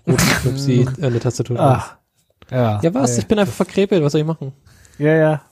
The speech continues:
Speaker 3: Nee, es ist vorbei mittlerweile, nachdem die Dell-Laptops das auch nicht mehr drin haben, habe ich
Speaker 1: Da
Speaker 3: mich
Speaker 1: gibt's nur
Speaker 3: dran
Speaker 1: noch quasi
Speaker 3: gewöhnt,
Speaker 1: eine
Speaker 3: dass es das
Speaker 1: Möglichkeit,
Speaker 3: ohne
Speaker 1: wo
Speaker 3: gibt.
Speaker 1: man einkaufen kann.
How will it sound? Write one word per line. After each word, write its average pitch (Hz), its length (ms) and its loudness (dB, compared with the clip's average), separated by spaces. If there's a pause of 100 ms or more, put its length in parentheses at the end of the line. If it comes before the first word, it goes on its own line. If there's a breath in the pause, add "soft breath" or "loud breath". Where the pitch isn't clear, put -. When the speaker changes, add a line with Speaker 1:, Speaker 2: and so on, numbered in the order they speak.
(280)
Speaker 3:
Nee, 139 140 -4
es - 180 -8
ist 147 140 -12
vorbei 135 440 -2
mittlerweile, 135 380 0
nachdem 135 300 -4
die 135 120 -8
Dell-Laptops 139 580 0
das 131 140 -10
auch 127 100 -4
nicht 131 140 -8
mehr 135 80 -4
drin 123 240 -6
haben, 120 320 -2 (580 loud breath)
habe 135 200 0
ich 123 60 0
Speaker 1:
Da - 80 -8
Speaker 3:
mich 117 80 -4
Speaker 1:
gibt's 131 120 -8
nur 131 100 4
Speaker 3:
dran 147 100 2
Speaker 1:
noch 117 80 -2
quasi 139 200 2
Speaker 3:
gewöhnt, 131 140 4
Speaker 1:
eine 135 80 0
Speaker 3:
dass 139 120 0
es - 0 -
das - 160 -10
Speaker 1:
Möglichkeit, 147 160 0
Speaker 3:
ohne 123 80 -8
Speaker 1:
wo 123 60 -2
Speaker 3:
gibt. 120 120 -6
Speaker 1:
man 117 80 -4
einkaufen 131 360 -8
kann. 117 240 -18